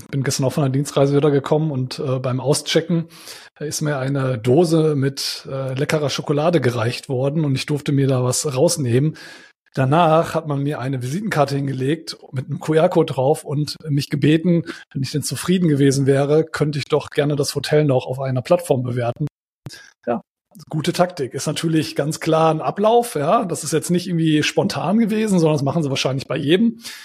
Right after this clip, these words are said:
Aber die Art und Weise, quasi erst dem Kunden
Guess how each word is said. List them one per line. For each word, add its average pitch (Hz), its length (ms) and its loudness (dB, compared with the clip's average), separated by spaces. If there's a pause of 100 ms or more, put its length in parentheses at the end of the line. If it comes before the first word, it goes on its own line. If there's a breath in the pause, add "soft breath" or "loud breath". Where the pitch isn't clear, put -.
(200 loud breath)
Aber 135 160 -2
die 139 120 -2
Art 151 160 0
und 131 120 -2
Weise, 180 380 2
quasi 156 340 0
erst 165 400 0 (400 loud breath)
dem 135 140 -4
Kunden 180 580 0